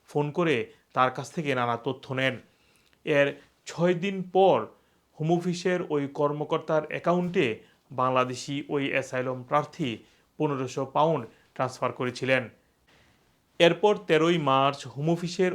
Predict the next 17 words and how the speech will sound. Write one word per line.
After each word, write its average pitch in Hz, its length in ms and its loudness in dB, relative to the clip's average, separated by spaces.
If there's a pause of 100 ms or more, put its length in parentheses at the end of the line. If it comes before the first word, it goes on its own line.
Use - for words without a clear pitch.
ওই 151 240 0
কর্মকর্তা 143 1000 0
ইমিগ্রেশন 131 640 -6
নিয়মকানুন 147 680 -2 (480)
অপব্যবহার 127 800 0
করে 147 360 0 (340)
তার 120 200 4
কাছে 139 400 -2
ফাইলটি 120 420 -2
নিয়ে 120 220 -4
আসে 123 360 -4
এবং 147 500 -4 (440)
ওই 151 160 0
অ্যাসাইলামটি 151 640 0
মঞ্জুর 120 360 -4
করে 117 220 -2
দেয়। 117 300 2